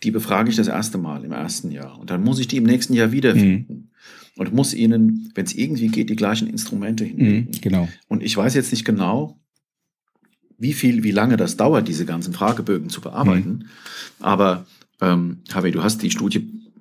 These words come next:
Speaker 1: besser drauf als ich. Ich glaub, dass die, die werden da jedes Mal so ein, zwei Stunden sitzen und Kreuzchen machen in irgendwelchen Formularen, oder?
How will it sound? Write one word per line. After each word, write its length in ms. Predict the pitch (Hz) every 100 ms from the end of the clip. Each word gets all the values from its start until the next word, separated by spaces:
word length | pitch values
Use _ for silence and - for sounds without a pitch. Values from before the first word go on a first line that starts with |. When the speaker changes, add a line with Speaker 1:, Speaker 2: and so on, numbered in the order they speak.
| -
Speaker 1:
besser 260 | 107 120
drauf 260 | 95 87 90
als 180 | 60 -
ich. 180 | 110 123
Ich 80 |
glaub, 320 | - 95 92 -
dass 240 | 87 -
die, 160 | - 80
die 160 | 87
werden 200 | 87 90
da 80 | 90
jedes 340 | 76 85 113
Mal 120 | 110 104
so 100 | 98
ein, 180 | 87
zwei 200 | 87 87
Stunden 300 | 95 110 110
sitzen 340 | 110 98 - -
und 180 | 117 113
Kreuzchen 360 | 180 185 -
machen 360 | - - - -
in 160 | - 80
irgendwelchen 640 | - 85 90 85 78 95
Formularen, 680 | - 110 120 120 76 71 65
oder? 320 | 82 92